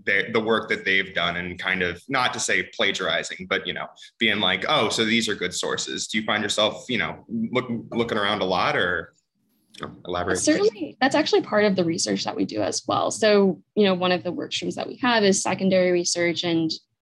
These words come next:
Speaker 2: you know, that can come from anywhere. And sometimes you do reference other consulting firms and, and, you know, look at their sources and see,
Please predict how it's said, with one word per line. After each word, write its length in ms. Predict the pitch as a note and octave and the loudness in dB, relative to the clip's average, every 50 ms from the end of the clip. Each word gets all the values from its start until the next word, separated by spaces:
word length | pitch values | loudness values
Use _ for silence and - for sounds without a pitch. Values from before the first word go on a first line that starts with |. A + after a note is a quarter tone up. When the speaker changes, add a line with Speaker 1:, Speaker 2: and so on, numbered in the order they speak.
| _ | _
Speaker 2:
you 120 | - F#3+ F3 | 0 2 2
know, 100 | E3+ E3+ | 4 4
that 220 | F#3 F#3 G#3 F#3+ | 2 2 2 2
can 120 | A#3+ A#3+ - | 2 0 2
come 200 | A3 G3 F#3 F3+ | 2 0 0 0
from 160 | E3+ D#3+ - | -2 -2 -2
anywhere. 640 | F3 G3 A3 A3+ A3 F#3+ D3+ C3+ D3+ D#3+ E3+ D#3+ - - _ _ _ _ _ _ - | 0 0 2 2 2 2 0 0 0 0 -2 -2 -6 -12 _ _ _ _ _ _ -8
And 100 | G3+ G3 | -6 -4
sometimes 500 | - G#3 G#3 G#3 - G#3 F#3+ F#3 G3 G#3 | -2 -2 -4 -4 -2 -2 0 0 0 -2
you 140 | A3+ A3+ | -4 -4
do 300 | G3+ - - - A3+ G3+ | -2 -2 2 2 2 2
reference 500 | F3+ F3+ A3+ A3+ - F#3 F3 E3+ E3 - - F3+ | 2 0 -2 -2 -2 -2 -2 -2 -4 -6 -4 -4
other 200 | F3 E3+ E3+ E3+ | -4 -4 -4 -6
consulting 540 | - F3 D#3 - D#3+ D#3 D#3+ E3 D#3+ D#3+ | -6 -6 -6 -4 -4 -4 -2 -2 -4 -4
firms 280 | D#3+ D#3+ D#3+ D#3+ D#3 - | -2 -2 -2 -2 -2 -2
and, 160 | D#3+ E3 D#3 - | -4 -6 -6 -4
and, 300 | - E3+ E3 E3 E3 D#3+ - - | -2 0 2 2 0 0 -2 -4
you 80 | E3+ | -4
know, 120 | D#3 C#3 C#3+ | -4 -2 -2
look 140 | E3 - | -2 -2
at 140 | D3+ - - | -4 -6 -4
their 120 | C#3+ - - | -4 -2 -2
sources 400 | - - - - - - - - - | -2 -4 -6 -8 -10 -12 -12 -12 -14
and 80 | G2+ | -14
see, 360 | - - - - - F#3+ G3+ | -16 -12 -8 -6 -6 -4 -6